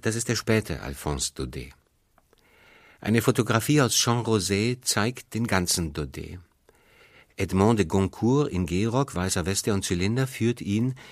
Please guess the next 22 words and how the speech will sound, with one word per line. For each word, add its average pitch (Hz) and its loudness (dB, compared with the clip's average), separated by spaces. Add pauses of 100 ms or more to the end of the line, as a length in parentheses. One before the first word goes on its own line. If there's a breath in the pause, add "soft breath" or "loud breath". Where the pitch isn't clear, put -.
(280 loud breath)
der 104 0
aufgrund 110 0
einer 98 2
schweren 104 2
Rückenmarkskrankheit 113 -2
schon 107 2
nicht 98 -2
mehr 107 -4
allein 117 0
gehen 101 0
konnte. - -12 (760 soft breath)
Goncourt 95 2
sehr 85 -2
aufrecht, - -6 (320 loud breath)
ein 71 -10
Herr 87 0
durch 87 -2
und 95 -2
durch. 73 -8 (600 loud breath)
Daudet 123 2 (160)
viel 151 0
kleiner, 87 -2